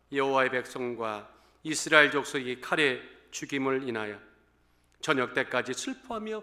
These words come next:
울며 금식하니라. 다윗이 그 고한 소년에게 묻되 "너는 어디 사람이냐?" 대답하되 "나는 아말렉 사람 곧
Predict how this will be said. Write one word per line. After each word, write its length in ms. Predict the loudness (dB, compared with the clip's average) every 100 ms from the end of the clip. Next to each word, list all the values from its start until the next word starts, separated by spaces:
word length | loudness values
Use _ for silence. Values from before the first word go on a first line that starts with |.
| -12 -6
울며 420 | -4 -2 -4 -6 -12 -6
금식하니라. 1040 | -2 0 -2 0 2 2 0 0 -4 -18 -20 -20 -20 _ _ -4
다윗이 520 | 6 6 6 2 0
그 160 | 0
고한 400 | 2 4 4 4
소년에게 460 | 0 0 2 2 0
묻되 680 | 0 -4 -6 -2 2 2 0 -10 -20 _ -14 -2
"너는 320 | 2 2 2
어디 260 | 0 2 4
사람이냐?" 1080 | 6 6 4 4 4 4 0 -12 -20 -12
대답하되 720 | -6 -4 -4 -6 -6 -4 -4 -6 -20 -20 -4
"나는 280 | -2 0 -2 -6 -2
아말렉 480 | 0 0 -2 -4 -8
사람 340 | -8 -8 -8 -12
곧 140 | -14